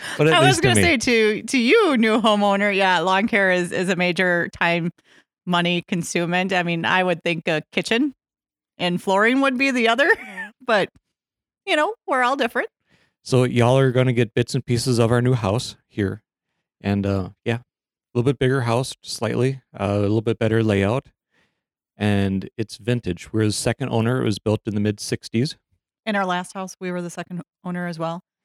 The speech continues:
Speaker 2: So, the, you know, the one thing that we did not look at when we were purchasing a home was storage. So our last house had the built-in cabinets, the built-in closets. We went from four coat closets down to one.
Speaker 1: Mm-hmm.
Speaker 2: And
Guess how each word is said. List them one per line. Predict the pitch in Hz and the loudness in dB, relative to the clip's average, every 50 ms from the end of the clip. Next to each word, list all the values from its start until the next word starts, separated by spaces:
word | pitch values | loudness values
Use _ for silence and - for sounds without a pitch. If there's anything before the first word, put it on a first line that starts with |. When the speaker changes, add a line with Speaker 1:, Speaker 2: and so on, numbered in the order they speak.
| _ _ _ | _ _ _
Speaker 2:
So, | - 294 247 | -6 -4 -2
the, | 254 269 - | -2 -2 0
you | 262 277 | 0 0
know, | 269 262 | 2 2
the | 254 233 | 2 2
one | 254 262 269 | 2 2 0
thing | 254 294 262 | 0 0 2
that | 254 226 202 - | 2 2 0 0
we | 214 208 214 233 240 233 233 233 226 220 220 220 208 - | -2 -2 0 2 2 2 2 4 4 4 4 4 2 0
did | - 190 196 175 156 165 214 226 202 | -2 -6 -6 -6 -2 0 2 2 2
not | 202 202 190 196 190 - - | 2 2 2 2 0 0 -2
look | 185 190 - | -2 -2 0
at | 214 196 180 151 | 0 -2 0 0
when | 180 180 180 175 | 0 -2 0 0
we | 175 180 180 | 0 0 0
were | 180 175 170 165 165 _ _ _ - | 0 0 -2 -2 -4 _ _ _ -8
purchasing | - - 180 - - 208 247 240 233 240 | -6 -6 -4 -4 -6 -4 -2 -2 0 0
a | 247 | 0
home | 240 262 254 262 269 294 - _ _ _ _ _ _ _ _ _ - | 0 0 0 0 0 -2 -4 _ _ _ _ _ _ _ _ _ -4
was | 180 180 175 175 170 160 | 0 0 2 0 0 -2
storage. | - - - - - _ - 196 175 165 120 - - - - - - _ _ _ _ _ _ _ _ _ _ _ _ _ | -6 -6 -8 -8 -10 _ -4 -2 0 0 -2 -4 -6 -10 -14 -14 -14 _ _ _ _ _ _ _ _ _ _ _ _ _
So | - - 196 180 170 170 170 160 - _ _ _ - | -2 0 2 2 2 2 2 0 -2 _ _ _ -4
our | 196 185 185 | -2 0 0
last | 190 190 196 190 - - | 2 0 0 -2 -4 -4
house | 214 208 208 214 208 - | -2 0 0 0 -4 -6
had | 175 185 175 175 175 170 160 156 - | -4 -2 0 2 2 0 -2 -4 -10
the | 175 - - | -12 -8 -6
built-in | 160 160 - - 165 156 165 | -6 -6 -6 -8 -10 -10 -10
cabinets, | - - - 233 233 214 226 233 233 - - - | -10 -2 0 0 0 2 0 -2 -2 -4 -6 -8
the | 190 | -4
built-in | 147 175 165 160 170 170 180 | -4 -4 -4 -4 -6 -10 -8
closets. | - - 190 190 190 175 190 190 - - | -6 -2 -2 0 0 0 -2 -6 -6 -4
We | 180 175 | -4 -4
went | 180 170 - - | -4 -4 -6 -8
from | - 170 160 | -8 -10 -10
four | - - - - 170 180 180 180 190 190 185 - _ _ _ _ _ _ _ | -10 -12 -10 -6 -2 -2 0 0 0 -2 -4 -6 _ _ _ _ _ _ _
coat | - 208 180 - | -8 -8 -8 -4
closets | - 202 202 202 190 202 196 - - | -2 0 0 0 0 -4 -6 -8 -8
down | - 180 170 170 | -4 -4 -2 -2
to | 175 196 | -2 -4
one. | 196 190 160 135 160 220 233 _ _ _ _ _ _ _ _ _ _ _ _ - - 190 | -2 0 0 0 -2 -4 -8 _ _ _ _ _ _ _ _ _ _ _ _ -12 -4 0
Speaker 1:
Mm-hmm. | |
Speaker 2:
And | 196 196 185 185 185 180 180 180 175 175 170 165 | 0 2 4 4 2 2 2 0 0 0 -2 -4